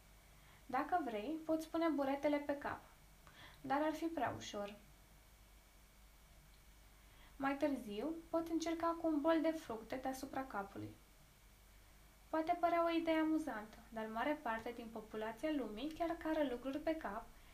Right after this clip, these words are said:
și ei cunosc senzația pe care ai experimentat-o azi. Gândește-te ce diferențe simți față de la începutul exercițiului.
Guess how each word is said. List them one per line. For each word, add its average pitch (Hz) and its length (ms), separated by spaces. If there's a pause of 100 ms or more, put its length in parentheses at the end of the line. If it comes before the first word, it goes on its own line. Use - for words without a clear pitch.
(100)
și - 140
ei 339 160
cunosc 294 320
senzația 247 440
pe 262 140
care 254 180
ai 240 100
experimentat-o 220 840
azi. 208 380 (2750)
Gândește-te 294 720
ce 330 220
diferențe 247 640 (140)
simți 214 340 (100)
față 285 280
de 269 180
la 240 80
începutul 214 580
exercițiului. 196 920